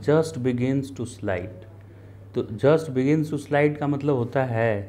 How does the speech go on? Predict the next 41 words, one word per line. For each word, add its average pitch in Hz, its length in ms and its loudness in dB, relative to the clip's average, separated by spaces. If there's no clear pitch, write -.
कि 120 100 0
वो 123 180 2
स्लाइड 131 340 2
अभी 127 140 0
नहीं 117 320 2
किया 95 260 -2
है, 98 140 -8
उससे 104 260 -8
थोड़ा 127 240 0
भी 123 100 2
ज़्यादा 123 220 4
लगाएंगे 117 300 2
तो 123 120 -4
कर 101 180 0
देगा, 92 240 -4
लेकिन 113 280 -4
पढ़ने 127 280 4
से 147 100 2
लग 143 120 2
रहा 143 120 2
है 143 60 -2
कि 123 140 -4
just 123 260 0
begin 123 220 0
to 120 100 -4
slide, 120 180 0
मतलब 110 140 0
स्लाइड 101 280 0
शुरू 117 180 -2
हो 113 100 2
गया। 113 200 -6
तो - 60 0
स्लाइडिंग 123 420 4
स्टार्ट 151 320 0
होने 156 120 0
के 156 80 0
लिए 147 80 0
क्या 147 140 0
चाहिए 110 240 -2
कि 117 120 -6
जितना, 135 460 -2